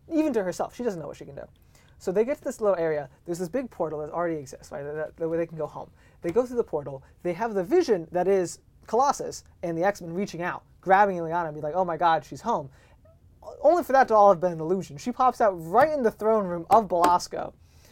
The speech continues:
And Belasco's like, "You forget that I'm literally God here. Like, what did you think was gonna happen? You're,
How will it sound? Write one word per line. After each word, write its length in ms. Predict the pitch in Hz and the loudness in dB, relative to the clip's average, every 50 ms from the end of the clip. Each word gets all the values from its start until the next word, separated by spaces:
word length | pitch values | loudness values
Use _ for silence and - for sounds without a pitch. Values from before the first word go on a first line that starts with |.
| _ - _ - | _ -18 _ -4
And 80 | 180 | 2
Belasco's 320 | 202 240 262 254 247 233 220 | 4 4 4 4 2 0 0
like, 120 | 190 - - - _ | 0 -2 -4 -12 _
"You 200 | - 196 254 339 | -4 -2 0 0
forget 380 | - - 226 202 226 226 214 - | 2 2 2 4 6 4 4 4
that 100 | 196 185 | 4 2
I'm 320 | 214 254 240 202 190 190 | 2 2 0 -2 0 4
literally 340 | 220 254 254 240 208 190 185 | 6 6 6 6 2 0 0
God 320 | 165 180 165 143 135 139 | 2 2 0 0 0 -4
here. 280 | - - 151 - - - | -8 -10 -12 -12 -12 -6
Like, 360 | 170 175 180 180 180 233 - - - - 349 381 - | -2 -2 -2 -2 -4 -8 -14 -16 -16 -12 -12 -10 -6
what 260 | - 220 254 302 311 | -4 0 4 6 6
did 160 | 311 302 262 269 | 6 4 0 -2
you 100 | 247 233 | -4 0
think 220 | - 220 196 185 | 2 2 0 0
was 120 | 175 180 156 | -2 -6 -6
gonna 180 | 175 160 151 | -4 -4 -4
happen? 420 | - 143 139 - - - 170 170 160 | -6 -6 -8 -10 -10 -10 -12 -10 -2
You're, 280 | 170 202 208 214 214 | 0 2 2 2 0